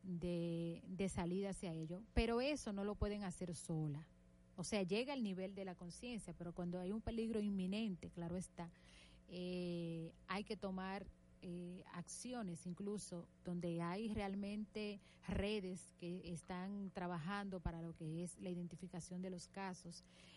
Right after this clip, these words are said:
eh, a nivel de las comunidades, como, como es en el mismo caso del Centro de Estudio de Género, que tenemos más de diez años trabajando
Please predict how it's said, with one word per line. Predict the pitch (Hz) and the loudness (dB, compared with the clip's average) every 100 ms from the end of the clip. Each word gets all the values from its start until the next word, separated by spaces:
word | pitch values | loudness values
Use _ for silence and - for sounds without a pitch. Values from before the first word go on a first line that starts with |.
| - - | -20 -8
eh, | 180 180 190 | -4 -2 0
a | 190 | 2
nivel | 180 170 180 | 2 4 2
de | 190 | 2
las | 190 - | 0 0
comunidades, | 190 175 170 196 202 190 | -2 0 2 2 2 0
como, | 180 180 170 165 - - | -2 -2 0 -2 -4 -8
como | 175 170 | -4 0
es | |
en | 180 196 | 0 2
el | 190 | 2
mismo | 185 180 185 | 4 2 2
caso | - 185 | 0 0
del | 180 | 0
Centro | 175 175 180 | 0 0 -2
de | |
Estudio | - 175 | 0 0
de | 175 | 2
Género, | 170 208 190 170 | 2 2 0 -2
que | 180 | -4
tenemos | 170 175 180 | -4 -2 0
más | 180 | 0
de | 185 180 | 0 0
diez | 170 175 - | 0 -2 -4
años | 180 170 | -2 -2
trabajando | 165 170 165 170 170 165 | -4 -4 0 0 0 -2